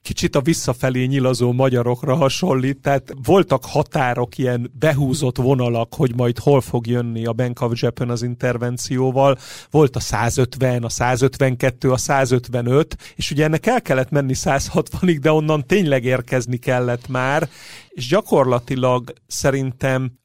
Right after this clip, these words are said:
nálam az egész kétezerhúszas évek egyik legfontosabb kérdése, vagy legkomolyabb, ilyen kis szofisztikált kérdésecskéje a tőkepiacon,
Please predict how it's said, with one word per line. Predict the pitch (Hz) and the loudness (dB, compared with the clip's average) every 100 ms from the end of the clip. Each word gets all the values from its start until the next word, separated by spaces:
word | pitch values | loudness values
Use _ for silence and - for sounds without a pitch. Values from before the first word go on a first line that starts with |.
| _ | _
nálam | 139 170 127 | -2 0 0
az | 135 | 0
egész | 277 196 | 0 -2
kétezerhúszas | - 143 - 120 120 120 139 127 117 | 0 -2 -2 -2 -2 -4 -6 -4 -4
évek | 131 120 117 | -2 -2 -4
egyik | 120 117 127 | -4 -6 -4
legfontosabb | 135 - 117 110 - 113 | -6 -4 -8 -8 -8 -8
kérdése, | - 120 113 113 117 120 | -6 -4 -4 -6 -6 -4
vagy | 120 | -2
legkomolyabb, | 139 196 - 127 123 120 113 | 0 -2 -2 -2 0 0 -2
ilyen | 139 | -4
kis | - 139 | -2 -2
szofisztikált | - 285 156 - - - 123 123 | 0 0 -2 -4 -6 -2 -2 -2
kérdésecskéje | 135 117 117 110 117 - 120 117 | -4 -2 -4 -4 -6 -6 -4 -2
a | |
tőkepiacon, | 117 127 123 123 - 127 123 - 156 | -2 -4 -2 -4 -4 -6 -4 -6 -6